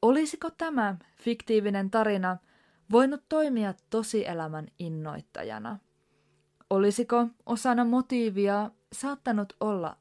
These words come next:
älykkyys? Se, että on tarpeeksi fiksu suunnittelemaan ja toteuttamaan murhan, tavoitteena täydellinen rikos.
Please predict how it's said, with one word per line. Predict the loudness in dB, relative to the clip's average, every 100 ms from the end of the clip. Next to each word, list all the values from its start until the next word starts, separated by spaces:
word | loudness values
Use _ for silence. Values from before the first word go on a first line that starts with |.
| -8
älykkyys? | -4 -4 -6 _ -12 -10 -10 -10 -12 -14 _ _ _ _ _ _ _
Se, | -10 0 2 0 -6 _ _ -8
että | -6 -4 -4
on | 2 2 2
tarpeeksi | 0 0 -2 -4 -4 -6
fiksu | -4 -6 -6 -6 -4 -4 -10 -14
suunnittelemaan | 0 2 2 0 -4 -4 -4 -2 -2 -2 -4 -10 _ _ -4
ja | 0 0 0 -6
toteuttamaan | -2 0 0 -2 -2 -2 -2
murhan, | 0 0 -2 -6 -10 -10 -16 _ _ _ _ -6
tavoitteena | 0 0 -2 -4 -2 -2 -2 -6 _ _ _
täydellinen | -4 -2 -2 -6 -8 -12 -14 -14
rikos. | -12 -12 -10 -12 -10 -14